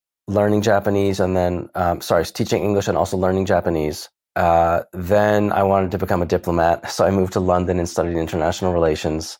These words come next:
Then I realized I didn't want to be a diplomat because the U S went to war in Iraq. And, uh, I realized that all this time I was, uh, thinking about what I wanted to do. I kept watching N B A highlights.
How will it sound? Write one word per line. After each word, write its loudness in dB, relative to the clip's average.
Then 2
I 2
realized 2
I -2
didn't -2
want 0
to -2
be -2
a -2
diplomat -2
because -4
the -2
U 2
S -2
went -2
to -2
war 2
in 0
Iraq. 0
And, -4
uh, 2
I -2
realized 2
that 2
all 2
this -4
time 0
I 0
was, -4
uh, 2
thinking -4
about 2
what 2
I 2
wanted 0
to -10
do. 2
I 4
kept -6
watching -2
N -2
B -2
A 2
highlights. -6